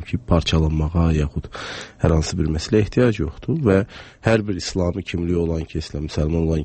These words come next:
kəsli qardaş bilirik özümüzə və onların dərdlərini də özümüz ki bilirik. Amma sözsüz ki, İslam adına, e, müəyyən radikal və ekstremist cəryanlar ki, əgər mövcudsa da bunu da qarşı çıxmaq lazımdır və, e,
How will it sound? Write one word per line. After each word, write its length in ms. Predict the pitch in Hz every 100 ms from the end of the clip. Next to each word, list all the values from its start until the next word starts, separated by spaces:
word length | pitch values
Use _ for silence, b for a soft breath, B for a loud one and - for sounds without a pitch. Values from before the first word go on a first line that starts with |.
| -
kəsli 300 | 82 - 90
qardaş 400 | 85 78 87 -
bilirik 260 | 76 73 71 73
özümüzə 400 | - 80 80 80 95
və 80 |
onların 400 | 82 78 76 80
dərdlərini 560 | 78 80 73 78 76 78
də 140 | 78 76
özümüz 300 | 95 85 -
ki 140 | 80
bilirik. 400 | 69 64 76 - - B B B -
Amma 220 | 117 135
sözsüz 420 | - 107 - 113
ki, 180 | - 120
İslam 380 | 104 - 107 101
adına, 360 | 82 87 92 95 104
e, 240 | - 76 67 50 80 87
müəyyən 400 | 85 85 90 82 B B B 90
radikal 480 | 87 80 92 87
və 160 | 78 80
ekstremist 560 | - - 82 87 82 -
cəryanlar 640 | 85 80 78 78 78 78
ki, 160 | - 82
əgər 240 | 78 78
mövcudsa 540 | 85 80 85 - 80
da 100 | 82 82
bunu 180 | 85 80
da 100 | 76
qarşı 320 | 80 73 - -
çıxmaq 340 | - 82 80
lazımdır 500 | 80 76 78 76 87
və, 100 | 87 87 - B B B B
e, 180 | - -